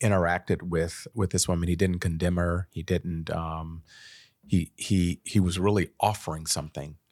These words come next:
offering her something that would, as you mentioned, satisfy those deep, uh, those deep longings. Now, before, <clears throat> excuse me, before we dump, jump into some of the other details,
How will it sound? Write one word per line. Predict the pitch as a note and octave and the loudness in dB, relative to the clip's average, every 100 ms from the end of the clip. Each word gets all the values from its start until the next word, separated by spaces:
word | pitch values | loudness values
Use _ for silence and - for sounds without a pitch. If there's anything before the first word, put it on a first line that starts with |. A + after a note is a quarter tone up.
| _ | _
offering | G#2+ G2 - G2 F#2+ - | -2 -2 0 -2 -4 -4
her | F#2+ F2 | -2 2
something | - F2 F2 F#2 G2 | 2 0 -4 -4 -2
that | F2 E2+ - | -2 -2 -4
would, | F2+ F2 E2+ E2+ F2 - - - - _ | -2 2 2 0 -4 -12 -20 -20 -20 _
as | G2+ F2+ | 2 4
you | |
mentioned, | F2 F2 E2+ D#2+ | 4 4 4 4
satisfy | E2+ E2 E2 - E2+ | 4 4 2 2 0
those | D#2+ D#2+ E2 | 0 0 0
deep, | - E2+ - - | 0 0 0 -4
uh, | F2+ D#2+ | -2 -2
those | D#2+ E2 - | -2 -4 -2
deep | E2+ F#2 | -2 -2
longings. | E2 E2 C#2+ D#2+ - - - | -2 -2 -6 -6 -8 -10 -2
Now, | A#2 | 2
before, | A2 G#2 C#3+ C#3 - - - | 4 4 2 2 0 -6 0
<clears throat> | A3 D#4+ A2 | 4 6 4
excuse | - A2+ - | 0 0 0
me, | D#2+ | 2
before | G2+ G2+ C3 A#2 F#2+ G2 - _ _ _ _ _ - - | 0 2 4 4 4 2 -6 _ _ _ _ _ -2 2
we | G#2+ G2+ F#2 - - G2+ | 4 6 6 2 -6 2
dump, | A2+ A2+ A2+ | 4 4 2
jump | A2 G#2 | 2 2
into | G#2 F#2+ | 2 2
some | - G2 | 4 2
of | E2+ | 4
the | F2 | 4
other | B2+ | 4
details, | A#2 D#2+ D2+ C#2 B1+ E2+ | 2 2 2 2 2 2